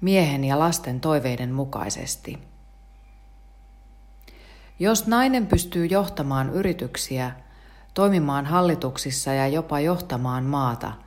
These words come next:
hän pystyy myös johtamaan itseään oman perheensä sisällä.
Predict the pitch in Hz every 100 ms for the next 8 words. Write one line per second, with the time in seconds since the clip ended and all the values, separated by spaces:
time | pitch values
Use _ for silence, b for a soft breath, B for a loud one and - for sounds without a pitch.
0 | b b b b 214 196 185 196 - 147
1 | 160 175 175 185 180 139 131 127 127 98
2 | - 135 120 120 120 123 B B B B
3 | - 220 151 127 117 151 139 120 110 113
4 | 113 - 113 - - -